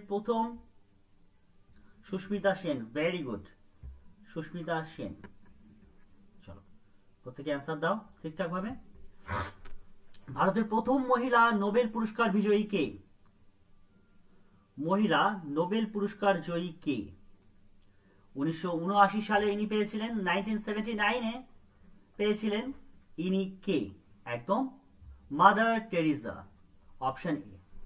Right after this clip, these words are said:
Very good, very good। প্রত্যেকে যারা যারা অ্যান্সার দিচ্ছ, very, very good। চলো, নেক্সট ওয়ান।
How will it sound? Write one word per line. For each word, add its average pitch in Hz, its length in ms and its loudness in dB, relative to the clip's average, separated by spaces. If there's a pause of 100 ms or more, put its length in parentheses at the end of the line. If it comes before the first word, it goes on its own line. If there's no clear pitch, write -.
(720)
Very 156 400 4
good, 120 200 -4
very 139 260 2
good। 104 180 -6
প্রত্যেকে 294 320 -4
যারা 294 140 6
যারা 294 120 8
অ্যান্সার 285 340 0
দিচ্ছ, 156 220 -6
very, 156 560 2
very 139 300 0
good। 95 160 -6 (1120)
চলো, 113 180 -12 (640)
নেক্সট 180 260 -4
ওয়ান। - 140 -2